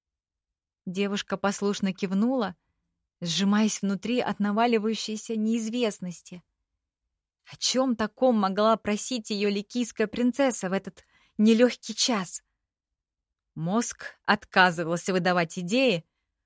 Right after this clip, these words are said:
поэтому Тама просто слушала, пытаясь не думать о том,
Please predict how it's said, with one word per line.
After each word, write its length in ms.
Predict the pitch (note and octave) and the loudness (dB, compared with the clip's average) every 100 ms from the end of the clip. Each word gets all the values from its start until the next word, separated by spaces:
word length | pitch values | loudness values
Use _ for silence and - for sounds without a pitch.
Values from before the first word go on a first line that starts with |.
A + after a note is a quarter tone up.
| _ - | _ 0
поэтому 420 | G#3+ A3+ G#3+ G#3 | 2 4 4 4
Тама 400 | - C4+ D4 C4 | 4 6 6 2
просто 420 | G3 A3+ B3+ A#3+ | 2 2 2 -2
слушала, 640 | - A#3 G#3+ - D3 C3+ - _ _ _ _ _ | -2 0 0 -2 -8 -12 -16 _ _ _ _ _
пытаясь 420 | G3 G3+ G#3 G#3+ G#3+ | 2 6 8 8 4
не 140 | A3+ | 2
думать 420 | G#3 B3 F#3+ E3 | 2 2 2 0
о 100 | F3+ | -4
том, 380 | - C4 C4+ F#3 | 2 4 4 2